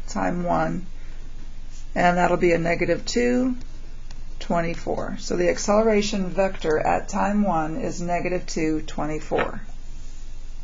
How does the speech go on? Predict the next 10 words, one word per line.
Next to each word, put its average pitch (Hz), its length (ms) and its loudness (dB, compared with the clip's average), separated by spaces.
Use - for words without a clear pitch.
Okay, 233 300 0
so - 320 2
not 262 280 6
a 240 40 4
bad 190 240 6
little 175 160 2
problem. 165 580 2
I 208 40 0
need 165 140 0
to 160 100 -2